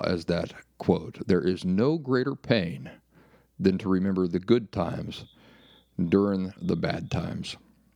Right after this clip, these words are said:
If you hear a cricket, that is Norman. He's in my studio here. I think he's got his whole family here, and, uh, you know, he's, uh, just become a, my mascot, I reckon.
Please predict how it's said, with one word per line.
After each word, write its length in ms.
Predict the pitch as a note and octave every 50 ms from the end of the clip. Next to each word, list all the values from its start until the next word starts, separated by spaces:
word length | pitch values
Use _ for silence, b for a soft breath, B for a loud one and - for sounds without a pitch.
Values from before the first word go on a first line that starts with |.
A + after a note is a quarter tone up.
| _ _ _ _ _ _ _ _ _ _ _ _ _ _ _ _ _ _ _ - B B B B B B B B B B B B B
If 140 | - G#2 -
you 100 | G2+ A2+
hear 120 | D3 F#3
a 40 | F#3+
cricket, 520 | - - - D3 B2+ - - E2 - - B B B B
that 220 | G#2+ G2+ G2 G#2+ A#2
is 140 | B2+ A#2 A#2+
Norman. 440 | B2+ C#3+ F#3 C#3+ G2 D#2+ - - B B B B - -
He's 300 | - D#2+ F2 F#2+ F2+ -
in 260 | G2+ G2 G2 F#2+ F2+ F#2
my 120 | F#2 -
studio 440 | - - - A2 C3+ C3+ - C2+ G2
here. 320 | F#2+ G#2+ - - D3 C#3 - - B B B B B B B B B B -
I 80 | -
think 180 | - - F#2 -
he's 100 | F2+ E2
got 160 | - F#2+ F#2
his 100 | F2+ -
whole 120 | - F2+
family 400 | F2 - - A2 B2+ B2 B2+ F#2
here, 240 | F#2 A2 B2 - -
and, 180 | E3+ F3 - - B B B B B B B _ -
uh, 260 | F2 - - - - - _ B B B B B B B B B B B B B B B B B _ _
you 140 | D#2+ E2
know, 140 | F2 F2+ A2
he's, 300 | A2 G2 F#2+ F2+ F#2 -
uh, 240 | E2+ D#2+ E2 - F2+ E2+ F2+ F#2
just 220 | - - - -
become 260 | - - - A2+ G#2+
a, 160 | F#2 F#2 - B B B B B B B _
my 140 | - F#2 F#2
mascot, 800 | F2 F#2 G2 F#2+ G2 - - - - D#2+ E2 D#2+ - - - -
I 60 | - F2+
reckon. 420 | E2+ E2 E2 E2 - - - -